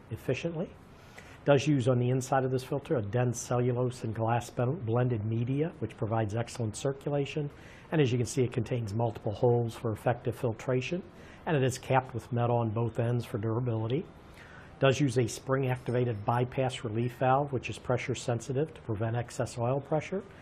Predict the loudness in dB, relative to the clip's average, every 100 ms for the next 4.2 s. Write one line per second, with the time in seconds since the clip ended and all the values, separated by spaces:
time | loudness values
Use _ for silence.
0 | -20 0 2 2 4 2 2 0 2 2
1 | 0 -2 -2 -2 -2 -2 -2 -2 -2 -4
2 | 0 0 0 -2 -2 -2 -2 0 0 -2
3 | -6 -2 -4 -2 -2 -2 0 0 0 -4
4 | -8 -12